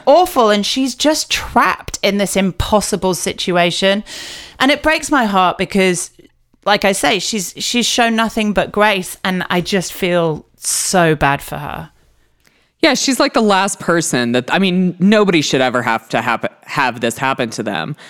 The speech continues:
Speaker 2: But she has grown so much and has just, I don't know, I feel like she's improved all of these other relationships in her life, like,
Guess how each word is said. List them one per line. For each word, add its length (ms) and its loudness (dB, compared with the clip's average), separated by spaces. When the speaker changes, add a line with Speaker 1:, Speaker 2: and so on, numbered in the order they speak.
Speaker 2:
But 260 2
she 220 0
has 160 0
grown 540 2
so 260 0
much 520 0
and 280 -2
has 640 -4
just, 360 0
I 100 2
don't 140 2
know, 160 2
I 80 2
feel 160 0
like 120 0
she's 200 -2
improved 720 2
all 240 4
of 100 0
these 200 2
other 200 4
relationships 800 0
in 120 0
her 140 0
life, 500 2
like, 280 0